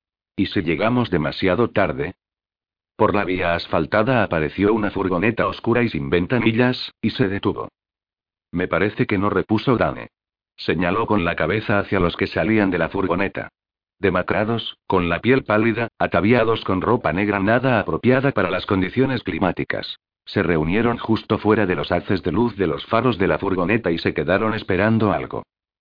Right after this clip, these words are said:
Tres marineros condujeron a una docena de personas por la pasarela, personas de todas las edades,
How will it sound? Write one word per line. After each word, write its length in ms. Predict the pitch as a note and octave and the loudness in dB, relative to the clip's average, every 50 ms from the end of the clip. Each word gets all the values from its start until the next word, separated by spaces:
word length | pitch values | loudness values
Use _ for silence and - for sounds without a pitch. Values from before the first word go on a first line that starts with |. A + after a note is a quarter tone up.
| _ _ _ _ _ _ _ _ _ | _ _ _ _ _ _ _ _ _
Tres 260 | - G#2 A#2 B2+ G#2+ | 2 4 4 4 4
marineros 540 | F2 F#2 F2 F2 E2 D#2+ F#2 G#2+ C3 A#2+ - | 2 0 0 0 0 -2 -2 -2 -4 -4 -2
condujeron 600 | - - F#2+ F#2 F2 F2 - G#2+ G2+ G#2 G2 - | -2 -2 0 0 -2 -2 0 0 0 0 0 0
a 80 | G2+ F2 | 0 0
una 240 | F#2+ G#2+ A2 G#2 F#2+ | 0 0 0 -2 -2
docena 440 | D#2 D2+ - B2+ C#3 C#3+ A#2+ G#2 | -4 -2 0 2 2 4 2 2
de 100 | E2 D#2 | 0 0
personas 540 | - - E2 D2 - A#2 A#2+ A#2+ A#2+ A#2 - | 0 0 -2 0 2 4 4 4 4 2 2
por 120 | - A2 F#2+ | 0 0 2
la 140 | F#2+ F2+ | 2 0
pasarela, 560 | - - E2+ - F2+ E2+ F#2+ G#2 G2+ G#2+ A2 - _ _ | 0 0 -2 -2 0 0 0 2 2 0 0 -2 _ _
personas 500 | - G2+ D#2 - - A#2 A#2+ A#2+ A#2+ A2 | -2 -2 -2 2 2 4 4 4 4 2
de 120 | F2+ F#2 E2 | 0 -2 -2
todas 420 | - - G#2+ G#2+ G#2 A2 G2+ A2 | 0 0 0 0 0 0 0 2
las 160 | A#2 G2+ - | 2 2 2
edades, 560 | G#2 D2+ D2+ F#2 G2+ G#2+ A#2 A2+ - - - | 0 0 0 0 0 0 -2 -4 -4 -8 -16